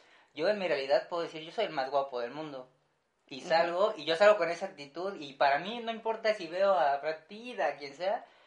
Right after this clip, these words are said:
Speaker 1: yo voy a seguir siendo el más guapo del mundo. Ese
Speaker 2: Snape
Speaker 1: es
Speaker 2: coincide con eso.
Speaker 1: Eh, Snape coincide.
Speaker 2: <laughs>
Speaker 1: Entonces, yo, o sea, yo, este, esa es mi realidad,
Speaker 2: Ujú.
Speaker 1: ¿no? Pero está la realidad externa,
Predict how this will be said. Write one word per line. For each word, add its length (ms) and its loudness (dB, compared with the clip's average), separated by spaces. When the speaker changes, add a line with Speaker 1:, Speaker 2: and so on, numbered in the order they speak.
Speaker 1:
yo 120 -2
voy 120 8
a 60 6
seguir 240 -6
siendo 180 -8
el 100 -12
más 180 -6
guapo 260 -8
del 80 -10
mundo. 220 -14
Ese 120 2
Speaker 2:
Snape 260 8
Speaker 1:
es 40 -16
Speaker 2:
coincide 460 0
con 160 -18
eso. 140 -20
Speaker 1:
Eh, 300 0
Snape 200 -10
coincide. 260 2
Speaker 2:
<laughs> 480 4
Speaker 1:
Entonces, 300 -2
yo, 340 6
o 80 -4
sea, 200 -6
yo, 300 0
este, 720 -10
esa 120 -8
es 80 -8
mi 220 -2
realidad, 440 0
Speaker 2:
Ujú. 320 -10
Speaker 1:
¿no? 240 -14
Pero 400 2
está 320 -2
la 160 2
realidad 520 -4
externa, 560 -6